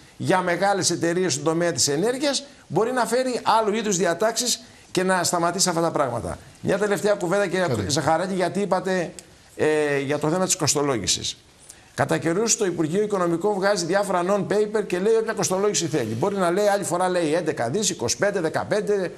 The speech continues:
Speaker 1: εβδομήντα, ας πει ό,τι θέλει. Τα non-paper είναι καλά. Εγώ έχω ζητήσει μέσα στη Βουλή, από τον αρμόδιο υπουργό, και αποφεύγει να το κάνει, την κοστολόγηση που έκανε το Υπουργείο Οικονομικών και εξέδωσε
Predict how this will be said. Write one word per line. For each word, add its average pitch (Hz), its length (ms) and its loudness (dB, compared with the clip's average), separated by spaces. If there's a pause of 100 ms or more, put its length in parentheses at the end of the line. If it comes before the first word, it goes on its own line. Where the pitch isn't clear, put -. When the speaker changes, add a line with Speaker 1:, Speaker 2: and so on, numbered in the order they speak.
(180)
Speaker 1:
εβδομήντα, 165 520 0
ας 226 100 2
πει 285 80 -2
ό,τι 262 180 0
θέλει. 170 320 0 (840)
Τα 160 220 4
non-paper 240 580 2
είναι 240 120 2
καλά. 165 600 2 (140)
Εγώ 165 280 2
έχω 226 160 0
ζητήσει 226 440 -2
μέσα 147 260 0
στη 113 120 -2
Βουλή, 92 360 -4 (120)
από 131 160 -2
τον 147 120 0
αρμόδιο 180 340 0
υπουργό, 151 460 0 (400)
και - 80 0
αποφεύγει 208 480 0
να 131 100 0
το 107 120 -2
κάνει, 98 360 -4 (600)
την 180 120 -2
κοστολόγηση 214 800 0
που 185 160 0
έκανε 226 300 0
το 170 100 0
Υπουργείο 160 380 0
Οικονομικών 165 680 0 (360)
και 185 120 0
εξέδωσε 180 760 0